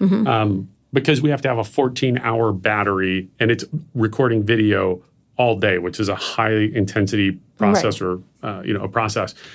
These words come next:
Speaker 2: Now, we don't record the entire shift. Uh, it's buffering video.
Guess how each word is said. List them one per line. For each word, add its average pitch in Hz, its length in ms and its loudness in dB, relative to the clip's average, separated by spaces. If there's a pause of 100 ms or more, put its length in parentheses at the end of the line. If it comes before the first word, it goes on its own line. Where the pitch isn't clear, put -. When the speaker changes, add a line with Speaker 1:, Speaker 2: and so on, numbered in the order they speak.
(460)
Speaker 2:
Now, 131 220 4
we 127 80 2
don't 175 180 4
record 214 360 2
the 143 100 4
entire 104 320 2
shift. - 480 -8 (340)
Uh, 107 280 2
it's - 180 -2
buffering 104 640 2
video. 95 480 -4